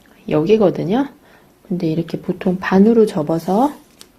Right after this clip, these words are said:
애기 거, 애들 거 반으로 접어서 여기에 이렇게 끼우잖아요.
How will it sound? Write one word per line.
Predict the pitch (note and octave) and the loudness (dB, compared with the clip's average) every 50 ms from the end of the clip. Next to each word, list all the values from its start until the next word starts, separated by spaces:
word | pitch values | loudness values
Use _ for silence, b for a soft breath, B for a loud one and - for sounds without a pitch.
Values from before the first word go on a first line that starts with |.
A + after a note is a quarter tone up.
| _ _ - - - | _ _ -12 -4 -2
애기 | F3+ E3 F#3 F#3 F3 - | -2 2 2 0 0 -2
거, | - - D3 - - _ _ - | -8 -12 -12 -12 -16 _ _ -8
애들 | D#3 D#3 D3+ - D#3 D3+ D3+ | -8 -6 -4 -4 -4 -4 -4
거 | - D3 D#3+ G3 A3 - b b b b b b b b - | -6 -6 -6 -6 -6 -8 b b b b b b b b -12
반으로 | - - F#3+ F#3+ G3+ F#3+ F#3+ | -4 2 4 4 4 4 4
접어서 | F#3+ - F#3 D#3 E3+ E3 E3+ - A#3+ B3+ C#4 C#4+ B B B B B B B - | 2 0 -4 -4 -2 -4 -4 -2 -2 -2 -2 -2 B B B B B B B -2
여기에 | - E3+ F3+ F#3+ A3+ C#4 C#4 C4 G#3 | 0 0 0 2 2 2 4 4 4
이렇게 | E3+ F3 E3+ E3+ - E3 | 4 2 0 -2 -4 -6
끼우잖아요. | E3 - B3 B3+ C4+ B3+ - G#3+ F3 D#3+ D3+ D#3+ G3 C4+ | -4 -2 -2 0 0 0 0 0 -2 -2 -2 -2 -2 -4